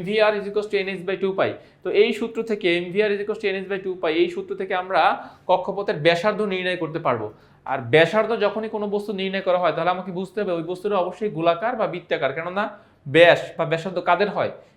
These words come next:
বৃত্তাকার বস্তুরই কিন্তু ব্যাস বা ব্যাসার্ধ হয়। So বোরের মডেল থেকে এইটুকু ক্লিয়ার যে কক্ষপথের আকার এবং আকৃতি গোলাকার, নিউক্লিয়াসের বাইরে কক্ষপথের আকার আকৃতি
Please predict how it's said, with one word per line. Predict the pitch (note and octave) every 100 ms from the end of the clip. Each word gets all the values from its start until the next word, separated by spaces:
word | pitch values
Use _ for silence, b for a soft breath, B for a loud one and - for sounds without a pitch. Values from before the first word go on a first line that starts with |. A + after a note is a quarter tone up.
| _ E3+
বৃত্তাকার | G3+ A3+ A#3 G#3+
বস্তুরই | G#3 A#3 A3+
কিন্তু | A3 G#3+ F#3+
ব্যাস | G3 G3
বা | G#3+ E3+
ব্যাসার্ধ | E3+ E3+ E3+
হয়। | D#3 B2+
So | F#3+ A#3 B B - D3+
বোরের | F3+ A3 A#3+
মডেল | A3+ A3+ A3+
থেকে | A3+ A3 G3+
এইটুকু | G#3 G#3+ G#3+
ক্লিয়ার | G3+ G3+ G3+ G#3+
যে | G3
কক্ষপথের | F#3+ F#3+ F#3+ G3 G3+ E3+
আকার | F3 F#3+ F#3+ F#3 E3+
এবং | F3 F3 D#3
আকৃতি | D#3 E3+ - C4 C#4 C#3
গোলাকার, | D3+ E3 D#3+ B2+ C3+
নিউক্লিয়াসের | D#3 D#3+ F3 F3 F3
বাইরে | E3+ E3+ G3+ - B B -
কক্ষপথের | F3 F3 F3 G3 - E3
আকার | E3 F3+
আকৃতি | F3 F#3+